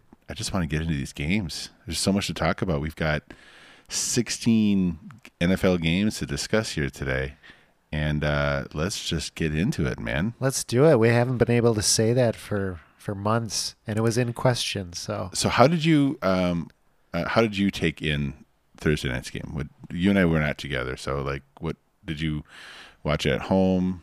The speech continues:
Speaker 1: Did you go out?
Speaker 2: No, I watch at home. Uh, I'm a little embarrassed to admit this, but my son at one point in his life ordered, uh, pennants for each team, N F L
Speaker 1: Oh,
Speaker 2: team.
Speaker 1: pennants.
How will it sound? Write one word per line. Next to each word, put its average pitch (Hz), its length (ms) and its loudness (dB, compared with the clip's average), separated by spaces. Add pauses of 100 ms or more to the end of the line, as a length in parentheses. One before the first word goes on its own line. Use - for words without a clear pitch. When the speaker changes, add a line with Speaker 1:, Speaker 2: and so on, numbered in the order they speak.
Speaker 1:
Did 69 120 -10
you 71 60 -6
go 76 400 0
out? 80 400 2 (880)
Speaker 2:
No, 139 120 6
I 131 140 8
watch 147 280 4
at 156 100 6
home. 113 480 4
Uh, 110 560 6
I'm 113 240 -4
a 110 60 2
little 113 500 4 (100)
embarrassed 110 500 4
to - 60 4
admit 104 300 2
this, 113 200 2
but 104 220 0
my 104 140 -2
son 117 560 2
at 110 180 0
one 107 220 0
point 123 200 2
in 117 60 -4
his 113 160 0
life 110 320 2
ordered, 104 500 0 (480)
uh, 95 280 0 (560)
pennants 110 760 -4 (560)
for 104 460 2
each 110 340 -2
team, 101 460 -4
N 110 120 -2
F 107 160 -2
L 104 200 2
Speaker 1:
Oh, 90 80 2
Speaker 2:
team. 120 100 0
Speaker 1:
pennants. 123 400 2